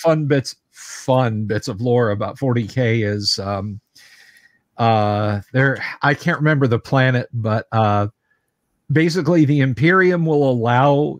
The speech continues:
you, allow your remains to, to stay in the military graveyard on the planet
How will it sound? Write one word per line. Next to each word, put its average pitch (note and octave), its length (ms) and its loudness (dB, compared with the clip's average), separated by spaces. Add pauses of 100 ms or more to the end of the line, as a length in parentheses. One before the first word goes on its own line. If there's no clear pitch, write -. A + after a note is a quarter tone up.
you, B2+ 580 0
allow B2+ 360 4
your D3 180 2
remains C3 560 -2
to, A2+ 260 -4
to - 240 -6
stay C3 300 0
in C3 80 0
the B2 80 -2
military B2 520 -2
graveyard A#2 420 0
on A#2+ 120 -4
the G#2+ 80 -2
planet B2+ 460 -4